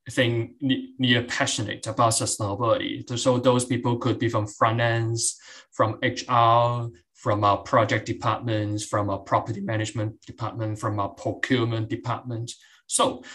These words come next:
the first thing that I did is I learned what actually they do in the day-to-day work and see whether there are opportunities to start to, uh, speak with them on E S G based on what actually they are doing.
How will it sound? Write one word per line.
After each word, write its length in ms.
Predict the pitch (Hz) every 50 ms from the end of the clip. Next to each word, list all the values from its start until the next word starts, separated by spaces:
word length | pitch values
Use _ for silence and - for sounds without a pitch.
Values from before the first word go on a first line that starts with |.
| - -
the 80 | 277
first 300 | 262 - 208 190 - - -
thing 200 | 190 180 180 175 175
that 180 | 190 175 -
I 140 | 120 117 120
did 340 | 113 110 143 135 110 - -
is 320 | 110 127 123 117 - - -
I 160 | 127 127 127
learned 640 | 127 127 135 143 160 175 165 135 113 107 - - _ _
what 320 | 139 139 139 135 123 117 - _ _
actually 380 | 143 147 147 143 - 139 139 135
they 200 | 139 - 117 107
do 540 | 104 - - 139 135 269 170 - - - - _
in 180 | - 117 120 120
the 100 | 123 123
day-to-day 720 | 120 135 135 131 127 123 117 117 117 120 120 123 120 117 - _ -
work 340 | 123 120 131 127 127 - - - - - - - -
and 320 | - 110 107 104 107 - - _
see 340 | - - - - 180 170 143
whether 340 | 120 120 143 139 139 135 131
there 200 | 131 135 120 113
are 140 | 113 - -
opportunities 1040 | - - - 120 110 - 127 131 127 127 123 127 127 120 117 117 117 113 - - - - - _ _ _ -
to 220 | - 131 113 110
start 400 | 110 - - - 147 139 127 -
to, 320 | - 117 107 101 - - - _ _ _ _ _ _ _ _ _ _ _ _ _ _ _ - -
uh, 160 | 131 110 110
speak 340 | - - - 151 135 123 -
with 180 | 123 113 - -
them 260 | 123 113 101 104 - -
on 240 | 123 117 110 107 113
E 160 | 127 127 123
S 140 | 120 113 -
G 260 | - - 123 113 113
based 280 | - 147 151 143 135 139
on 180 | 117 98 104 104
what 260 | 127 127 120 - -
actually 360 | 123 117 - - 123 113 110
they 140 | 113 110 104
are 100 | 104 101
doing. 320 | 117 113 - - - -